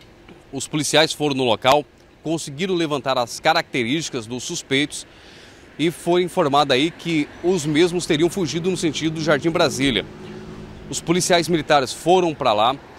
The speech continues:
fizeram rondas naquela região e conseguiram localizar um dos suspeitos andando na bicicleta furtada. O mesmo recebeu voz de prisão, confessou para os policiais que teria participado do furto junto com um colega, apelidado de Beterraba,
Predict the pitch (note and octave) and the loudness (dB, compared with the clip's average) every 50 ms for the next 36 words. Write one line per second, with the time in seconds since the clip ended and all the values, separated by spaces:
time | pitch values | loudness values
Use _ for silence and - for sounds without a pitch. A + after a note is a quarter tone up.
0 | - - - - - - - F3 D3+ B2+ D#3 F#3 G3+ G3+ F#3+ D3+ A#2+ A#2 C#3 D#3+ | -20 -20 -20 -20 -18 -10 -6 -6 -4 0 2 2 2 2 2 0 0 0 2 2
1 | F#3 F#3+ F#3+ E3 C#3+ B2+ C3+ B2+ - C#3+ C3+ B2 A2+ B2 B2+ B2 G#2+ A#2 A2+ A#2+ | 4 4 4 2 0 -2 -4 -4 -2 0 0 0 2 2 0 0 0 0 2 2
2 | C3+ D#3 - - - D#3+ - - F3 G#3+ A#3 - - E3 D#3 E3+ E3 D#3+ C#3+ - | 2 2 0 -2 -6 -6 -6 -2 0 0 0 0 -2 -2 -2 0 0 0 0 2
3 | D3+ D3 C3+ A#2 C#3+ C3+ C3 C#3 F3 G#3 F#3 C#3+ - - A#2+ - - - E3 F3 | 0 0 0 2 2 2 2 2 0 -2 -2 -4 -8 -6 -8 -8 -2 2 2 2
4 | - - - D#3+ D#3+ D#3+ D3 C#3 E3 G3 G3+ G3 F#3 D#3 A#2+ B2+ E3+ E3+ - - | 2 0 -6 -2 0 0 2 2 2 2 2 4 2 2 0 0 -6 -6 -6 -6
5 | - F3+ F3+ - F3+ - - G#3+ - - E3+ E3+ E3+ C3+ G2 - - - - - | -2 -2 -2 -2 -2 -4 -4 -4 0 4 4 4 4 2 0 -6 -8 -20 -20 -20
6 | - - - - - - - - - - - - C3+ D3 D3 D#3+ F#3 E3+ E3 E3+ | -20 -20 -20 -20 -20 -20 -20 -20 -20 -20 -12 -8 -4 -2 2 2 2 2 2 -2
7 | D#3 D#3 C#3 D#3+ C#3+ C#3 C3+ A#2 B2+ B2+ A#2+ A2+ - A#2+ A#2 G#2+ - D#3+ E3 D#3+ | -2 -2 -4 -2 -2 -2 0 2 2 0 0 -2 -6 -6 -6 -4 -2 -2 -2 -2
8 | - - E3+ G#3 G3+ - F#3 D#3 - - E3 E3 C#3 D#3+ D3 C#3 - - C#3+ C#3+ | -2 0 0 0 0 2 0 -2 -2 -2 -4 -2 0 0 -2 -2 -2 -6 -6 -6
9 | C3+ - - B2+ B2+ C#3 C3+ - - C#3 - D3 C3+ C3 A#2+ - - - C3+ C3 | -4 -2 2 2 2 2 2 -2 -6 -4 -4 -2 0 0 -2 -2 2 0 0 0
10 | - - C#3 - - A#2+ A2+ A#2 A#2 B2 A2 - C3 C3+ B2 - C3 A#2+ G#2+ G#2+ | 0 -6 -10 -2 -2 -2 -2 -2 -6 -10 -10 -8 -8 -8 -6 -6 -8 -8 -8 -8
11 | A2+ C3+ F#3+ A#3+ B3+ B3+ - A#3+ F#3+ - E3 D#3 D3+ - C3+ A#2+ G#2+ A#2 C3+ C#3+ | -6 -4 -4 -4 -4 -6 -6 -6 -6 -4 -2 -2 -2 0 2 2 4 4 4 2
12 | C#3+ C3 - - - - - - - - - - G#2 A2 - C#3+ C#3+ C#3 B2+ B2+ | 0 -6 -8 -10 -20 -20 -20 -20 -20 -20 -10 -2 -2 -2 -2 -2 -4 0 2 2
13 | B2 A#2+ A2 A#2+ F#2+ G2 C3+ - - B2 F#2+ F#2 G#2+ B2 D3+ E3 F3+ E3 | 2 2 0 -6 -4 -4 -4 -2 -2 -4 -2 2 2 2 2 2 -2 -8